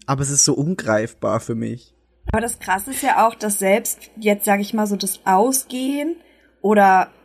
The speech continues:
Speaker 2: in ein Restaurant gehen, ich meine, das ging ja auch sogar wieder. Das ging ja, ähm, im, im letzten Jahr, als der Sommer kam,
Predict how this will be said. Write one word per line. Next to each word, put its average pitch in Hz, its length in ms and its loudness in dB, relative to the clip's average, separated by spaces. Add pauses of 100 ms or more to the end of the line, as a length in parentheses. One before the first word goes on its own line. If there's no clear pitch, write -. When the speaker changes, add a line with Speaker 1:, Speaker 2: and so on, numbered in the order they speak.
(120)
Speaker 2:
in 214 140 -8
ein 208 120 -4
Restaurant 208 680 -12
gehen, 277 460 -14 (600)
ich 226 120 -12
meine, 220 200 -2
das 202 220 -4
ging 330 280 -2
ja 196 240 4
auch 170 260 4
sogar 180 460 -2
wieder. 170 320 -6
Das 180 240 -8
ging 226 200 -4
ja, 302 360 0 (100)
ähm, 233 520 4 (520)
im, 220 300 0
im 214 260 2
letzten 208 480 0
Jahr, 262 440 2 (180)
als 220 260 -2
der 208 160 -2
Sommer 196 380 2
kam, 330 480 -2